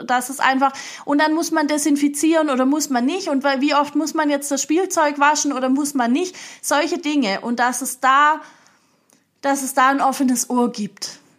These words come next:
Oder auch genauso, dass man auch sein, sein Team, auch wenn, wenn man jetzt einfach ein ganz normales Teammitglied ist, dass man das wahrnimmt, wie geht's eigentlich dem Rest um mich rum und wie geht's eigentlich mir.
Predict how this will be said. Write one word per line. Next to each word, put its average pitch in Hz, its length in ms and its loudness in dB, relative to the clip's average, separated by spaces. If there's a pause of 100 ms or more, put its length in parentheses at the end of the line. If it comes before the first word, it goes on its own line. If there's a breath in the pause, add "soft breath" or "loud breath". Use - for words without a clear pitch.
Oder 233 400 -2
auch 233 220 2
genauso, 240 480 2
dass 233 260 -2
man 233 200 -2
auch 233 180 2
sein, 220 440 0
sein 214 300 -2
Team, 254 280 2
auch 202 220 2
wenn, 226 360 -2
wenn 226 220 0
man 226 160 -2
jetzt 220 380 -6 (300)
einfach 226 420 0
ein 233 60 -4
ganz 226 280 -2
normales 220 460 2
Teammitglied 226 720 0
ist, - 300 -8 (300 loud breath)
dass 202 180 -4
man 202 160 -2
das 190 200 -4
wahrnimmt, 240 720 2
wie 214 180 -2
geht's 226 380 -4
eigentlich 208 680 0
dem 208 160 0
Rest 202 340 -2
um 190 140 -4
mich 185 200 -6
rum 190 180 -2
und 202 140 -4
wie 240 140 0
geht's 214 260 -6
eigentlich 190 540 -2
mir. 165 300 -6